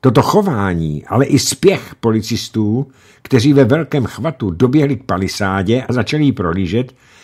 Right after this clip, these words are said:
nelze jinak vysvětlit, že jak oni, tak i několik přihlížejících museli z těchto míst slyšet výstřel.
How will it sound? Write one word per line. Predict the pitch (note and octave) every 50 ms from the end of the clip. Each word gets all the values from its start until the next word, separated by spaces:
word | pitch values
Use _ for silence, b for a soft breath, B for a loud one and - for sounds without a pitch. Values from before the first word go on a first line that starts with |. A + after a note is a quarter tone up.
| b b
nelze | b A#2+ C3+ C#3+ B2+ B2+ C3+
jinak | B2 G2+ G2 F#2+ F#2+ B2 B2+ A#2+ B2+ C#3 - - D3
vysvětlit, | D#3 E3 - - - F3 F3 E3 - - F3+ F#3 F3+ - _ b b b b b b b
že | G#2+ C3
jak | C3 B2+ B2 - - - - E3
oni, | F#3 G3 D3 A2+ F2+ - - b b b b b b b
tak | C#3+ B2+ - -
i | - C#3
několik | C3 C3 C#3 C3+ - E3 D3+ C3+ G#2+
přihlížejících | - - B2+ B2 G#2+ A#2 A#2+ G#2+ A#2 B2 B2+ B2+ A#2+ G#2+ - C#3+ D3 D3+ C#3+ - b b b b b
museli | A#2+ C3 C#3 D#3 G3+ A3+ A3 - - - G#3+ G3+ G3 F#3
z | E3 - - -
těchto | - F#3 E3 - - - - G2+
míst | F2+ G2 A2+ C3 C#3 C#3+ C#3+ C3+ - - -
slyšet | - - - - A2+ A2 A2+ - A#2+ A2+ F2+
výstřel. | F#2+ G2 F#2 E2 - - - - C2 A#1 A1 G1+